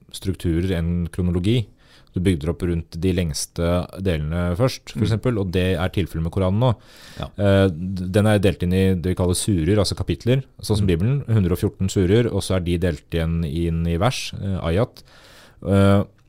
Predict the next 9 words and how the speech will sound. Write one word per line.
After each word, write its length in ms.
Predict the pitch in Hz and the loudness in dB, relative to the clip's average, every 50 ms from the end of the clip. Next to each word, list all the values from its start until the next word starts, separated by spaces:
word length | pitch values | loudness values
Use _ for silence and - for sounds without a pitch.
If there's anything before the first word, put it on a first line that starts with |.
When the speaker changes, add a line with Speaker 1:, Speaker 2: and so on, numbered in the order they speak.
| _ _ _ - - | _ _ _ -6 -4
Speaker 1:
og 60 | 95 - | 0 2
så, 160 | 107 104 101 | 4 4 4
du 460 | 95 82 95 85 107 101 92 92 98 | 2 0 -2 -2 0 0 2 2 2
siterte 340 | 92 - 85 - 98 87 - 101 | 2 2 2 2 0 2 2 2
jo 120 | 98 82 | 2 2
åpningsbønnen 500 | - 82 85 78 - - 82 80 85 92 | 0 -2 -2 -2 -2 -2 -2 0 0 0
i 40 | 92 | 0
stad, 220 | - - 80 80 78 - - - _ _ | -2 -2 -4 -6 -6 -8 -16 -20 _ _
eh, 480 | - 101 98 92 95 92 95 92 95 | -4 -2 0 2 2 4 4 2 2